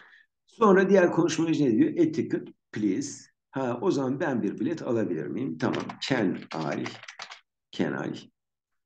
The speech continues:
Have a ticket, please. Bir bilet alabilir miyim? Dedikten sonra satıcının ne demesi lazım araya or koyunca?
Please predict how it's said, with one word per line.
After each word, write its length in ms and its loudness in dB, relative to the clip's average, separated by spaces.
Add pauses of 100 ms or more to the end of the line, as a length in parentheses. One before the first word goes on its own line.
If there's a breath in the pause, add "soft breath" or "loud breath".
(500)
Have 340 4
a 40 4
ticket, 440 -2
please. 460 -2 (520)
Bir 140 8
bilet 280 6
alabilir 400 0
miyim? 340 -4
Dedikten 420 4
sonra 240 0
satıcının 600 -2
ne 100 0
demesi 320 -2
lazım 340 -4
araya 280 0
or 320 0
koyunca? 580 -4